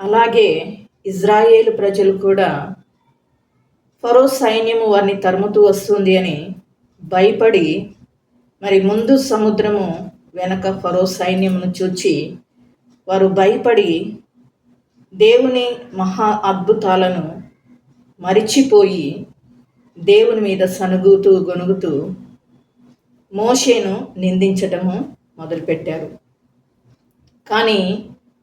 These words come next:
మోషే దేవుని, "మీరు భయపడవద్దు, గట్టిగా నిలబడండి,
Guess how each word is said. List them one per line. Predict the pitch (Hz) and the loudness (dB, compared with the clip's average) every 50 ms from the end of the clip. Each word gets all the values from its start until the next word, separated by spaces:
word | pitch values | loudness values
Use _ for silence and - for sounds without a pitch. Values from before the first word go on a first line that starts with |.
| _ _ _ _ _ _ 196 | _ _ _ _ _ _ -6
మోషే | 196 202 226 262 285 - - 320 294 262 220 190 180 - - - - - - - | -4 0 2 2 2 2 0 0 0 0 0 -2 -4 -6 -8 -12 -14 -18 -18 -16
దేవుని, | 185 170 196 208 220 240 269 269 269 262 247 220 | -4 2 4 6 6 6 6 4 2 2 0 -2
"మీరు | 202 202 202 196 196 | -2 -2 0 2 2
భయపడవద్దు, | 190 190 190 185 196 196 208 208 208 202 202 196 - 196 196 185 160 151 175 190 214 - - _ _ _ _ _ _ _ _ _ _ _ _ _ _ _ _ 247 _ _ _ _ _ _ _ _ _ _ _ _ _ _ _ _ - 202 | 2 2 4 4 2 2 2 2 2 2 0 0 0 2 2 2 0 -2 -6 -8 -12 -16 -18 _ _ _ _ _ _ _ _ _ _ _ _ _ _ _ _ _ _ _ _ _ _ _ _ _ _ _ _ _ _ _ _ _ -10 -8
గట్టిగా | 202 208 214 208 214 240 | -6 -2 0 2 2 2
నిలబడండి, | 220 214 202 196 208 214 220 208 208 208 208 196 190 180 165 - 170 - - | 2 4 2 2 4 4 4 2 2 2 2 2 2 2 0 -2 -6 -8 -12